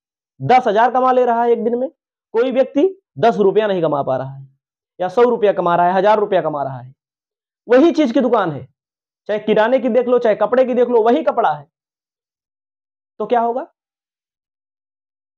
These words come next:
सामान्य लाभ, लाभ सब कमाएंगे, जो ज्यादा कमाएगा, जो extra कमाएगा, उसको बोलते हैं goodwill। याद रखना, ख्याति के मूल्यांकन की विधियां paper में पूछता है,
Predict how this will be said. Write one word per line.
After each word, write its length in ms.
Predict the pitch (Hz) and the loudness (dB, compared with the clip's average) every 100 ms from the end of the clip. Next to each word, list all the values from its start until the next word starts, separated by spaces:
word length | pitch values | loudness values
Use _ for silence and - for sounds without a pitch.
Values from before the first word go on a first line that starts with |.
| _ _ _ - | _ _ _ 0
सामान्य 420 | 269 277 311 285 | 2 2 2 2
लाभ, 260 | 196 147 156 | 2 0 2
लाभ 340 | 214 277 302 | 4 4 0
सब 240 | - 349 285 | -2 0 0
कमाएंगे, 420 | 285 233 180 160 | 0 0 -2 -2
जो 160 | 151 214 | -2 0
ज्यादा 300 | 226 233 277 | 0 2 0
कमाएगा, 500 | 247 202 165 147 139 _ _ _ _ _ _ _ | -2 -2 -2 -4 -8 _ _ _ _ _ _ _
जो 180 | 156 220 | -2 -2
extra 380 | 240 - - 285 | -2 -6 -2 0
कमाएगा, 440 | 254 233 185 156 143 139 _ _ _ | 0 0 0 -2 -4 -8 _ _ _
उसको 300 | 208 202 - 208 | -10 -4 2 2
बोलते 300 | 214 208 240 | 2 0 -2
हैं 100 | 196 | 0
goodwill। 400 | 175 170 135 - _ _ _ _ _ _ _ _ _ _ 170 | 0 0 -4 -8 _ _ _ _ _ _ _ _ _ _ -4
याद 180 | 185 | -2
रखना, 240 | 175 175 147 - _ _ _ _ _ _ _ _ _ _ _ - | -2 -4 -8 -10 _ _ _ _ _ _ _ _ _ _ _ 0
ख्याति 260 | 226 254 277 | 0 2 0
के 100 | 302 | 0
मूल्यांकन 560 | 277 247 247 247 277 | 0 0 0 0 0
की 80 | 269 | 0
विधियां 360 | 202 196 214 247 | 0 2 2 0
paper 300 | 247 233 226 | 0 0 0
में 160 | 214 185 | -2 -2
पूछता 320 | 190 - - | -4 -4 -12
है, 180 | - | -12